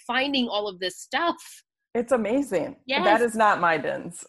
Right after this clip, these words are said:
Speaker 2: I mean, my Binns is very nice and clean. It's new. It was just opened a year ago, but the stuff is, like, just your average stuff. It's nothing.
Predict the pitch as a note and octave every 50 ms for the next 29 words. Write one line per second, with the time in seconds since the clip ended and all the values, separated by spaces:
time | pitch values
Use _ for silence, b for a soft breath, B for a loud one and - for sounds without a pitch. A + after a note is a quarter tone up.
0 | _ - G#3+ G#3 G3+ G3+ G#3+ A3 B3 A#3+ B3 A#3+ A#3 A#3+ A3+ F#3 G#3 F#3+ F3+ E3+
1 | E3+ D#3 D#3 F3+ F#3+ - G#3 F3+ F3 - - F3 E3+ F3+ F#3+ E3+ F#3+ - D#3 E3
2 | D#3+ D#3 D#3+ E3+ G3 G#3 D#3 - D#3 E3 D#3 - F3 E3+ - - - D#3+ - -
3 | F3+ F3+ E3 D#3 D3+ D3+ D3+ D3+ D#3+ F#3 G3 A3 A#3 B3 A#3 - _ F#3 E3 -
4 | _ _ - D3 F3 D#3+ E3 - - _ _ _ _ _ _ _ - - - -
5 | B3 G#3+ F#3 F#3+ - D#3+ E3 D#3+ D#3 - - D3+ D3+ C#3+ - - _ _ _ _
6 | _ _ _ _ - F3 - - - C#3+ C#3+ - - - - - - - - -
7 | - - - - - - - - - - - D3 - - D#3+ D3 C#3+ C#3+ - -
8 | - - -